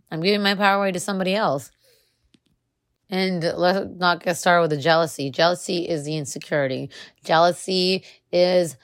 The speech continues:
something that happens when you give your power away to somebody else because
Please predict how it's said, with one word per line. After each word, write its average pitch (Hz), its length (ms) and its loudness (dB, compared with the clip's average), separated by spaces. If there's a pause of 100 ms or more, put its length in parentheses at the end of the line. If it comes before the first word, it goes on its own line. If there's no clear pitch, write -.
(140)
something 180 500 -2
that 170 160 2
happens 170 440 0
when 160 120 -4
you 160 160 -2
give 156 260 -2
your 156 140 -8
power 147 340 2
away 131 440 -2
to 160 120 -8
somebody 143 300 -2
else 143 320 0
because 147 520 0